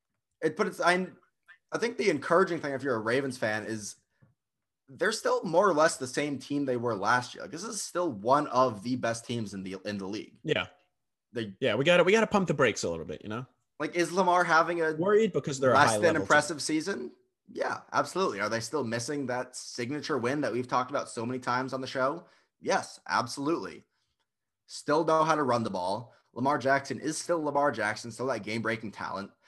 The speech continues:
Speaker 1: Their defense is better than it was last season. Like, I'm still, it just comes back to the same thing for me every time with Baltimore. It's, can they beat Kansas City? Is really what it's gonna come down to, I think.
Speaker 2: Yeah.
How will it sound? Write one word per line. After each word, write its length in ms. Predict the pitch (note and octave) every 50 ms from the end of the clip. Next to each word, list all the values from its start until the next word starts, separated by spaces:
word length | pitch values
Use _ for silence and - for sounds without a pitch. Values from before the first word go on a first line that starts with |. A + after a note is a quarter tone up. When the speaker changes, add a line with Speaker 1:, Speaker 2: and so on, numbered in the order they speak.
| _ _ _ -
Speaker 1:
Their 100 | A#2 A#2
defense 400 | G#2 C#3+ D3 D3 E3+ D#3+ D3+ D3+
is 100 | D3 B2
better 320 | A2+ - G2 G#2+ C3 C#3+ C#3
than 140 | C3 C3
it 60 | B2 G#2
was 220 | A#2 A#2+ A#2+ G2
last 300 | F#2+ F2 G2+ A2+ A#2 -
season. 260 | - D#2+ D2 - G2+ G#2+
Like, 140 | G#2+ G2+
I'm 200 | F#2+ A#2+ E3 F#3+
still, 500 | F#3+ - - F#3+ G3 G3+ G3 F3+ D#3+ - _ _ _ _ _ _ _ _ _ _ _ _ _ _ -
it 280 | - E3 F3 G3+ A3+
just 160 | - A3 G3+ -
comes 200 | - - F#3 E3+
back 180 | F#3+ F#3 F#3 -
to 80 | F#3+
the 80 | D3+ C3+
same 200 | - E3 D#3 D3
thing 200 | - D3 D3+ D#3
for 100 | D3+ C#3
me 80 | C3+ B2
every 180 | B2 B2+ B2+
time 200 | B2+ B2 B2 C3
with 120 | A#2+ A2 -
Baltimore. 500 | A2 A2 C3+ D3 - - G#2+ F#2+ F#2 G2
It's, 240 | A2 - - - _ - A2+ - - _ _ - - _
can 220 | - F3+ E3 F3 E3+
they 120 | E3+ D#3+
beat 340 | C3+ A2+ C3+ C#3 C#3 C#3 - _ _ _ _ _ _ -
Kansas 280 | - A#2+ A2+ G2+ G2 -
City? 300 | - - - - - _ - - _ _ _ _ _ _ _ _ _ _ _ _ _ _ _ _ -
Is 120 | A#2 G#2+
really 180 | C#3 E3+ D#3+ C#3+
what 120 | C3+ C3+ C#3
it's 80 | C3+
gonna 120 | - B2+ A#2+
come 140 | C3 A#2
down 220 | F2+ F2 A2+ D3 C3+
to, 120 | - D2+ B1+
I 60 | -
think. 260 | - F#2 F#2+ G#2 A#2
Speaker 2:
Yeah. 140 | C3 D#3